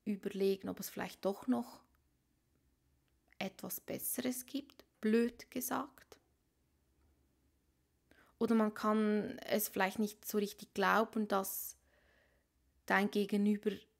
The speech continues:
sich für dich interessiert. Oder du kannst es selber nicht so richtig fassen.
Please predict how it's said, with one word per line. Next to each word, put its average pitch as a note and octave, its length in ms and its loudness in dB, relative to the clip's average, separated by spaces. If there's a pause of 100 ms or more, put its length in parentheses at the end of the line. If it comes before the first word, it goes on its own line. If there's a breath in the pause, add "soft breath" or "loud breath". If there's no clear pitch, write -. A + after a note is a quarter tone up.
(460)
sich - 260 -6
für - 180 -8
dich - 500 -2 (160)
interessiert. - 840 -6
Oder F#3+ 100 -6
du B3 100 -8
kannst G#3 400 -2
es - 120 -2
selber F3 420 0
nicht F3+ 280 -8
so G3 80 -6
richtig - 340 -10
fassen. - 640 -8